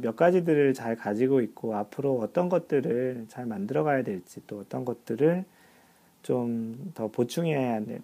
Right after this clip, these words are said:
될지, 그리고 어떤 것들을 잘 지켜가야 될지를 한번 좀 생각해 보시는 계기가 되면 참 좋을 것 같아요. 뭐 이 사항에 대해서 전혀 공감을 안 하시는 분도 있겠지만 그래도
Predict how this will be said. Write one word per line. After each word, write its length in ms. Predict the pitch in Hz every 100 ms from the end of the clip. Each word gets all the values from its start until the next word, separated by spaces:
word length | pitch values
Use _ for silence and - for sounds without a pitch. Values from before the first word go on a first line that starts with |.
| _
될지, 460 | - 107 107 - 104
그리고 280 | 98 98 104
어떤 220 | 95 107
것들을 420 | 104 - 107 104
잘 640 | 101 104 101 107 113 110 110 _ _ _ _
지켜가야 520 | - - 160 160 143
될지를 840 | 117 92 - - 98 95 92 113 110
한번 380 | - 143 139
좀 800 | 127 117 110 113 110 117 120 135 135
생각해 380 | 165 185 202 185
보시는 360 | 151 131 120
계기가 400 | 113 98 110 117
되면 320 | 107 107 101 101
참 220 | - 135
좋을 240 | - 104
것 120 | -
같아요. 500 | 123 101 - 101 101 101 _ _ - - _ -
뭐 220 | 135 135
이 220 | 135 147
사항에 400 | 151 170 175 170
대해서 260 | 147 139 139
전혀 260 | 123 120
공감을 440 | 117 110 117 113 110
안 140 | 101
하시는 340 | 113 135 139 131
분도 180 | 120 117
있겠지만 760 | - 110 - 120 151 175 151 - _ _ _ _ _
그래도 680 | 135 131 135 131 135 127